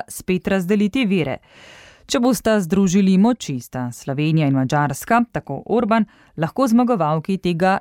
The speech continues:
novega obdobja. Dokaz, da državi stremita k temu cilju, je tudi več dokumentov o sodelovanju, ki jih njuni delegaciji podpisujeta v knežjem mestu.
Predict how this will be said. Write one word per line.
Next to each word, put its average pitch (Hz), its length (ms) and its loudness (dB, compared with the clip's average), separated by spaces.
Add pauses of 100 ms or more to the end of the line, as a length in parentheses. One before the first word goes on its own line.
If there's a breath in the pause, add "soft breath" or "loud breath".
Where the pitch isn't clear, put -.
novega 131 580 -4 (100)
obdobja. 160 580 0 (1000)
Dokaz, 151 480 0
da 135 180 -6
državi 165 520 -2
stremita 165 520 0
k - 100 -14
temu 151 300 -2
cilju, 214 380 2
je 160 140 2
tudi 220 280 0
več 156 320 -2
dokumentov 156 640 0
o 147 60 -2
sodelovanju, 151 680 0 (540 loud breath)
ki - 200 -2
jih - 180 -2
njuni 147 200 2
delegaciji 165 680 0
podpisujeta 151 960 -4
v 208 180 -4
knežjem 143 520 -4
mestu. 127 460 -6